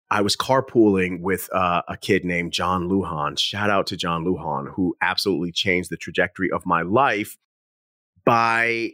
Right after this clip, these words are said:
s-, he would sit in the backseat of my car, of my mom's car, and never say a word. He had these huge bangs that just hung over his eyes that you couldn't even see, um, you couldn't even see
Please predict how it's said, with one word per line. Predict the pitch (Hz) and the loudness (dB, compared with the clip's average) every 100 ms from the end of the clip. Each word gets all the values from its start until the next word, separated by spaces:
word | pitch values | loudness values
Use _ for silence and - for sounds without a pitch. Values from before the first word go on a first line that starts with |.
| _ _ _ _ _ _ | _ _ _ _ _ _
s-, | - - - - 127 - | -4 -4 -10 -12 -12 -8
he | - 151 196 202 | -2 2 2 4
would | 131 - | 2 2
sit | - 151 | 0 4
in | 180 | 4
the | 107 | 4
backseat | 98 95 - 104 | 2 0 0 0
of | 87 | 2
my | 85 | 0
car, | - 98 90 85 85 | 0 2 4 2 0
of | 101 | 0
my | 95 | 2
mom's | 98 101 95 | 4 2 2
car, | - 82 80 71 73 _ _ _ _ 113 | 0 0 2 -2 -4 _ _ _ _ 0
and | 113 107 | 4 4
never | 110 110 101 101 | 4 2 2 0
say | - 101 | 2 2
a | 90 | 2
word. | 80 71 73 67 - _ 92 | 0 -4 -6 -6 -10 _ -4
He | 107 | -2
had | 95 | 0
these | 92 | -2
huge | - 127 123 90 | 0 2 2 0
bangs | 101 90 80 - | 0 0 -2 -8
that | 76 | -8
just | 85 | -8
hung | - 98 92 | -4 0 0
over | 90 82 | 0 -2
his | 78 - | -4 0
eyes | 82 73 76 - - _ | 0 0 -2 -10 -20 _
that | 85 | -6
you | 95 | 0
couldn't | 123 113 | 2 4
even | 98 85 | 2 0
see, | - - 92 85 78 - _ | -4 -4 -4 -4 -6 -10 _
um, | 82 80 76 - | 0 0 -4 -8
you | - 95 | -10 0
couldn't | 120 | 2
even | 101 85 | 2 0
see | - 98 90 | -4 -4 -6